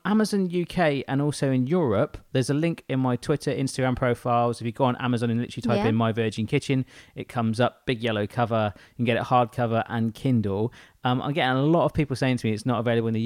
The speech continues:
Speaker 1: U S or Canada yet. My publisher are insisting that they are doing that, like, A S A P.
Speaker 2: Oh, wow.
Speaker 1: Um,
Speaker 2: That's
Speaker 1: so it should
Speaker 2: cool.
Speaker 1: be available there as well.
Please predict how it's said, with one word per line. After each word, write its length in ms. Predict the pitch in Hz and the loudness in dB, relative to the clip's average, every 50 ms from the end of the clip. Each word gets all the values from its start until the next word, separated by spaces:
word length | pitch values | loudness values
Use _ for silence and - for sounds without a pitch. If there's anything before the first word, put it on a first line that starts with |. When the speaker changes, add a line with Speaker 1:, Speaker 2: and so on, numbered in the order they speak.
| 120 | 2
Speaker 1:
U 40 | 117 | 2
S 200 | 113 107 - - | 0 0 -2 -6
or 120 | - 120 110 | -10 -10 -8
Canada 400 | - - 127 110 101 95 104 98 | -4 -2 -2 -2 -2 -2 -2 -2
yet. 300 | 98 95 101 113 - _ - | -2 -2 -2 -4 -4 _ -6
My 140 | 135 120 113 | -4 -4 -2
publisher 560 | - - 143 117 127 120 - - 117 110 110 | 0 -2 0 0 0 -2 0 0 0 0 0
are 140 | 120 113 117 | -2 -2 0
insisting 760 | 117 117 113 - - - - - - - 104 95 104 117 123 120 | -2 -2 -4 -6 -6 -6 -6 -6 -4 -6 -4 -2 -2 -2 -2 -2
that 160 | 117 107 - | -4 -4 -2
they 120 | 120 113 | -2 0
are 120 | 113 117 113 | 0 0 0
doing 260 | 127 120 117 113 117 | 0 0 2 2 2
that, 300 | 113 110 107 98 - _ _ _ _ _ _ _ _ _ - | 0 0 -2 -4 -6 _ _ _ _ _ _ _ _ _ -8
like, 220 | 120 113 110 - _ _ _ - | -6 -6 -6 -8 _ _ _ -2
A 160 | 117 117 110 | 0 2 2
S 120 | 104 - - | 0 0 -2
A 100 | 110 104 | -2 0
P. 140 | - 127 | 0 2
Speaker 2:
Oh, 140 | - 330 330 | 2 4 4
wow. 540 | - - 262 262 294 349 381 330 247 214 202 | 2 4 4 4 4 4 4 4 4 2 0
Speaker 1:
Um, 40 | 196 - - - - | 0 2 4 4 4
Speaker 2:
That's 160 | - - - | 4 2 0
Speaker 1:
so 100 | - 135 | 2 2
it 100 | 123 - | 2 2
should 160 | 220 - 151 127 | 4 4 4 6
Speaker 2:
cool. 40 | - | 6
Speaker 1:
be 120 | - 123 | 6 6
available 360 | 117 113 123 117 120 113 117 | 6 4 4 4 4 2 2
there 240 | 110 120 117 113 110 | 4 4 4 4 2
as 100 | 110 101 | 0 2
well. 360 | 110 120 110 95 92 92 90 | 2 2 2 2 0 -4 -6